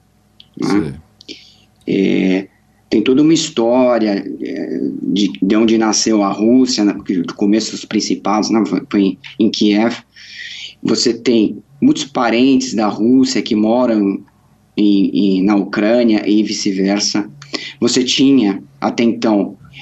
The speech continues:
Speaker 1: é, uma cadeia econômica, né, bastante integrada. Tanto é que eram chamados três ir-, as três irmãs: Rússia, Bielorrússia e Ucrânia.
Speaker 2: Certo.
Speaker 1: E, é,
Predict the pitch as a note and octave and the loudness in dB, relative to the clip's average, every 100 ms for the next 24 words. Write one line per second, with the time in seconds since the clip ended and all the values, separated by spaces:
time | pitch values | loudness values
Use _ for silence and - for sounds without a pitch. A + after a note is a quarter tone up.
0 | - G2+ G2+ G2 F#2+ - _ _ _ - | -6 0 2 2 -2 -6 _ _ _ -8
1 | - - - - - - C3 B2 A2 G#2 | -6 -4 -6 -4 -6 0 2 2 0 -2
2 | G2+ G#2+ G2 - F#2+ G#2+ B2 G2+ - C3 | 0 2 0 -2 -2 -2 -2 -4 0 0
3 | B2+ C3+ D3 B2 B2 A#2 G#2 F#2+ - - | 0 -2 -2 -2 0 0 -2 -4 -8 -20
4 | - - _ _ C#3 C3+ C3 C#3+ D3 C#3+ | -20 -20 _ _ -2 2 0 0 -2 -2
5 | C3+ C3 C#3 - C#3 D3 D#3+ D3+ C3 C3 | 0 0 0 -2 0 0 0 -2 -4 -2
6 | C3+ C3+ C#3+ A#2+ A#2+ G#2 - _ _ G2 | 0 2 2 2 0 -2 -6 _ _ 0
7 | A#2 B2+ D3+ E3+ E3 G2 A#2 A2 G#2 A2 | 0 0 -2 -2 -4 0 2 2 2 0
8 | B2+ - D3 C#3+ A#2 A2 G2+ F#2+ _ _ | 0 0 -2 -2 -2 0 -2 -4 _ _
9 | - - D#2+ C#2+ - - _ _ - B2 | -14 -8 -8 -8 -18 -20 _ _ -10 -10
10 | _ - A4+ C3+ E3 - - _ _ _ | _ -18 0 4 4 0 -8 _ _ _
11 | - - - B2 | -20 -16 -4 -4